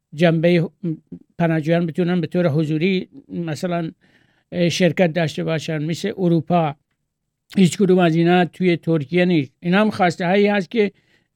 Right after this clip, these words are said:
اه، به هر حال دولت ترکیه رو نشونه می‌گیره تا اونجایی که به فدراسیون برمیگرده. منتها، اه، خب خود سازمان ملل که اونجا خودش رو بی وظیفه کرده در مقابل پناهجویان، اون هم باید به هر حال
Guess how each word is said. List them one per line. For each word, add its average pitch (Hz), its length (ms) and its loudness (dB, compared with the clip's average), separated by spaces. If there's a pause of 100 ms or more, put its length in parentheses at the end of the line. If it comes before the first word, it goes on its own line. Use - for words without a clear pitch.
اه، 156 360 0 (220)
به 180 60 0
هر 165 80 0
حال 185 160 0
دولت 190 360 -2
ترکیه 180 400 -2
رو 247 120 -2
نشونه 170 400 -2
می‌گیره 151 640 -4 (240)
تا 165 80 -2
اونجایی 160 280 0
که 165 140 -6
به 151 240 -4
فدراسیون 151 680 -4
برمیگرده. 147 680 -8 (400)
منتها، 165 600 0 (1500)
اه، 160 460 6
خب 202 240 4
خود 208 260 2
سازمان 160 460 2
ملل 156 280 0
که 185 140 -6
اونجا 160 560 -2 (380)
خودش 151 280 0
رو 160 60 2
بی 147 140 -2
وظیفه 143 460 -4
کرده 147 400 -4
در 147 200 -6
مقابل 143 420 -6
پناهجویان، 139 720 -6
اون 202 180 0
هم 185 260 0
باید 156 260 -4
به - 80 -6
هر 156 100 -4
حال 156 320 -4